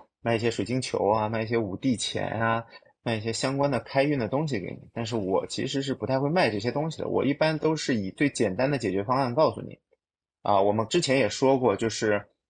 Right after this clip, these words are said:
风水上水，水这个东西是什么呢？你放一瓶矿泉水，它也是水。你放个三十万的水晶球，啊，它也是水。然后还有就是风水师怎么判断它靠谱不靠谱呢？首先就是它的师承，刚才说了，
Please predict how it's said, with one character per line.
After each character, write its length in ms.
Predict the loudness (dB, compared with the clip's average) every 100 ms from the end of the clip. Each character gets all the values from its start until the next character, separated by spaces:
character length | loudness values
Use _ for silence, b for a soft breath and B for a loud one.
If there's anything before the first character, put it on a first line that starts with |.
| _
风 160 | 2 4
水 120 | 4
上 160 | 2 2
水， 720 | 2 4 6 6 6 4 0
水 260 | -4 2 4
这 100 | 6
个 60 | 4
东 160 | 4
西 100 | 4
是 80 | 2
什 140 | 0
么 80 | 0
呢？ 80 | 0
你 120 | 0
放 200 | 0 2
一 60 | 2
瓶 120 | 0
矿 200 | 2 2
泉 160 | 2 0
水， 320 | 2 2 2 2
它 60 |
也 100 | 2
是 120 | 2 0
水。 220 | 0 -2 _ _ _ _ _ _ -12
你 80 | -2
放 180 | 2
个 120 | 2 2
三 200 | 2 2
十 100 | 4
万 120 | 4
的 60 |
水 140 | 2 2
晶 120 | 0
球， 400 | 2 4 2 0 -6
啊， 240 | -4 -4 _
它 140 | -2 -2
也 240 | 0 -4
是 160 | -2 -2
水。 300 | -2 -6 -10 _
然 120 | -2
后 80 | 0
还 180 | 2 4
有 120 | 2
就 140 | 2 2
是 180 | 2
风 160 | 2 2
水 160 | 2 2
师 260 | 2 0
怎 140 | 2 2
么 140 | 2 0 -2
判 100 | 0
断 100 | 2
它 120 | 0
靠 160 | 0
谱 100 | -2
不 140 | -2 -2
靠 160 | 0
谱 180 | 0 -2
呢？ 100 | -4
首 120 | -2 0
先 160 | 2
就 100 | 2
是 140 | 2 2
它 100 | 2
的 120 | 0
师 160 | 0
承， 240 | 0 0 -4 _ -18 -2
刚 100 | 0
才 60 |
说 180 | 4 4
了， 200 | 4 2